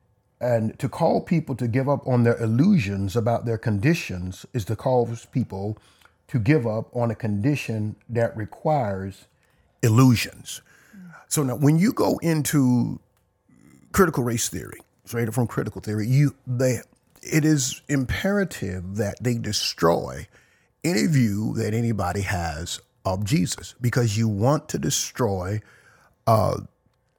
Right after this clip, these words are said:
faith in a God. A-, and you want people to begin to believe in a certain, uh,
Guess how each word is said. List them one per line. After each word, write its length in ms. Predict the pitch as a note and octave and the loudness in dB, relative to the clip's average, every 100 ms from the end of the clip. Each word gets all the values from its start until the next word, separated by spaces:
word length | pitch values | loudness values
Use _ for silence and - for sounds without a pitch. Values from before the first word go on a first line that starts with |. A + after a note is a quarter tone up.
| _ _ - | _ _ -4
faith 580 | - E3+ B2 G2+ E2+ - - - - | 2 4 4 2 -2 -4 -10 -20 -2
in 140 | C3+ A#2 | 2 4
a 80 | |
God. 500 | G2+ B2+ F2+ - - - - _ _ _ _ _ _ _ _ _ _ _ - | 4 4 2 -2 -10 -12 -14 _ _ _ _ _ _ _ _ _ _ _ 0
A-, 160 | C3 - | 2 4
and 160 | B2+ | 4
you 140 | A#2 A#2 | 6 4
want 280 | C3 D3 - | 4 2 2
people 280 | C3+ B2 | 0 0
to 160 | A2+ C3 | 0 2
begin 400 | A#2 G#2 A2+ A#2 | 2 2 2 2
to 120 | B2+ | 0
believe 720 | G2+ G2+ A2 G#2+ G#2 G#2 G2 - - - _ | -2 0 0 2 2 2 0 -6 -16 -20 _
in 160 | B2+ G#2+ | 2 2
a 100 | G#2 | 2
certain, 800 | - - C3+ - A#2+ G#2+ G2+ G2 - - - _ _ - | 0 0 0 0 -2 0 0 -2 -6 -20 -20 _ _ 0
uh, 280 | A#2 G2+ | 2 4